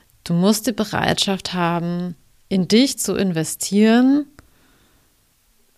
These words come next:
ähm, und dich nicht Opfer deiner Umstände zu machen oder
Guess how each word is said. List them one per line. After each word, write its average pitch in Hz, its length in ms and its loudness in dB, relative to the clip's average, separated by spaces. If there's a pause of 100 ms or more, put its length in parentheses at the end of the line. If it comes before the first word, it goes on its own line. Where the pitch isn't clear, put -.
(180)
ähm, 185 720 -6
und 185 320 -2
dich 180 240 -4
nicht 202 840 2
Opfer 175 340 -4
deiner 170 340 -4
Umstände 170 720 0
zu - 180 -8
machen 165 760 -6
oder 170 920 -6